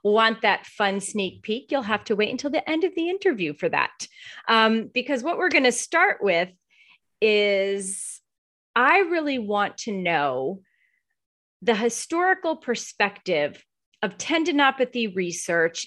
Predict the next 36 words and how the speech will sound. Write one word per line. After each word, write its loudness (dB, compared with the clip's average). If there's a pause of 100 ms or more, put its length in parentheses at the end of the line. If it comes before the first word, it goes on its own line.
and 0
how 2
it's -4
been 2
translated 0
into -8
the -2
clinic. -8 (380)
So 4 (280)
you, 0 (240)
as 2
we 2
spoke 4
before 0
we 4
went 2
on, 4 (380)
eighteen 2
years 4
ago, 4
you -4
wrote -2
your -2 (160)
thesis. 0 (480)
And 0
so 2
you've -2
got 6 (500)
a 2
really 0 (200)
great 4 (100)
vantage -2
point -4
to -2
look 2
back 4